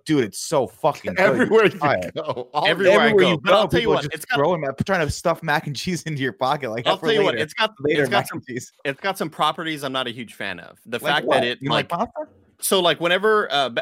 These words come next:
Speaker 3: back home, there was the, this thing that, um, a lot of kids at school would always do. They would get a bag of hot Cheetos and pour a fuckload of nacho cheese in there. To me, it's like,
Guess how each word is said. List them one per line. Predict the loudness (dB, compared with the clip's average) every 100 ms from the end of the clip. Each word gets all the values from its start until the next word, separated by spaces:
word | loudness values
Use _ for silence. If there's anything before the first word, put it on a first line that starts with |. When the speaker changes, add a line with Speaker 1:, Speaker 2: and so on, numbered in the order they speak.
| -2
Speaker 3:
back | -2 -2 -4
home, | -6
there | -2 -2
was | -4
the, | -6
this | -10 -8 -10 -8
thing | -8 -4
that, | -4 -2
um, | -2 -2 -6 -10 -8
a | -2
lot | -2
of | -2
kids | -4 -6 -6
at | -10
school | -6 -2
would | 0
always | 0 -2
do. | -6 -4
They | -2
would | -2 -4 -2
get | 0 0
a |
bag | 0 -2 -2
of | 0
hot | 0
Cheetos | -2 -4 -4 -4
and | -6 -4
pour | -2 -2
a | -2
fuckload | -2 -2 -2 -4
of |
nacho | -2 -4 -4 -8
cheese | -6 -10
in | -8
there. | -12
To | -4
me, | 0 0
it's | 0
like, | -4